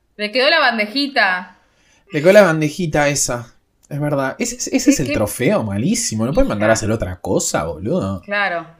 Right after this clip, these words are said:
Speaker 1: Algo más piola, o sea, que tenga que ver con la pastelería, pero que no sea un
Speaker 2: Claro, tipo una
Speaker 1: que sea
Speaker 2: Peabody
Speaker 1: una
Speaker 2: de
Speaker 1: joya
Speaker 2: oro,
Speaker 1: premio.
Speaker 2: ponele.
Speaker 1: Claro, no sé.
Speaker 2: Claro.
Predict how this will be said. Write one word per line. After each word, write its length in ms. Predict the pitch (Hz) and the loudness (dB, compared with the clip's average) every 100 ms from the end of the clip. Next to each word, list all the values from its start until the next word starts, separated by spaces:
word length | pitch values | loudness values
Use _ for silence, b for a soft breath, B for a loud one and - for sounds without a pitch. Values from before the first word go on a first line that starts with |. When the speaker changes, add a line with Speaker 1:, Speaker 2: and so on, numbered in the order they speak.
| - | -6
Speaker 1:
Algo 200 | 277 359 | -2 0
más 140 | 311 320 | 0 -2
piola, 200 | 330 311 | -4 -2
o 20 | |
sea, 120 | 254 | -2
que 60 | 220 | -2
tenga 140 | 247 311 | 0 0
que 60 | |
ver 60 | 277 | 2
con 80 | 320 | 2
la 80 | 214 | 0
pastelería, 460 | 214 190 202 294 | -2 -4 0 0
pero 200 | 202 185 175 | 2 -2 -2
que 80 | |
no 80 | 190 | -6
sea 280 | 202 339 226 | -2 0 0
un 340 | 190 185 170 185 | -2 -10 -16 -10
Speaker 2:
Claro, 680 | 117 117 190 254 135 123 | -2 4 6 6 6 4
tipo 220 | 120 131 147 | 2 0 0
una 300 | 151 175 175 | 2 2 0
Speaker 1:
que 60 | |
sea 80 | 123 | 2
Speaker 2:
Peabody 220 | 135 170 311 | 6 6 6
Speaker 1:
una 140 | 262 | 6
Speaker 2:
de 40 | - | 8
Speaker 1:
joya 260 | 165 175 | 10 8
Speaker 2:
oro, 80 | 120 | 6
Speaker 1:
premio. 400 | 107 117 120 110 | 2 0 2 2
Speaker 2:
ponele. 220 | 107 104 107 - - | 2 -2 -6 -8 -6
Speaker 1:
Claro, 520 | 269 294 359 254 220 | -4 -2 0 0 -4
no 100 | 254 | -8
sé. 360 | - 349 359 208 | -10 -6 -2 2
Speaker 2:
Claro. 720 | 170 208 143 120 117 117 | 4 4 2 -2 -4 -8